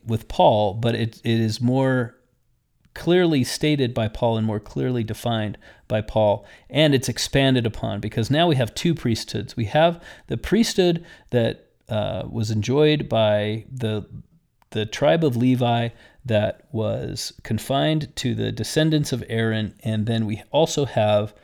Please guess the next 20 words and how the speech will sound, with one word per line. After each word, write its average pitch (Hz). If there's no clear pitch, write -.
this 110
greater 143
priesthood 151
that -
pre-existed 139
the 113
entire 131
tribes 131
of 110
Israel 113
at 98
all, 131
because -
we 113
know 135
that 113
it 120
was 117
spoken 156
of 107